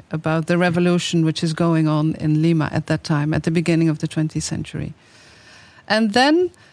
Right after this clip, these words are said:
they leave the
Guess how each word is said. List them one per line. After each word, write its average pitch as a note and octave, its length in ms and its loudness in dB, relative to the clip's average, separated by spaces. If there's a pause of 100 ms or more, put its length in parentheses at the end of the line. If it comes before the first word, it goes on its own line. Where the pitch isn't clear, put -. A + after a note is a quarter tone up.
(260)
they A3+ 400 2
leave A3+ 880 2 (520)
the F3 320 2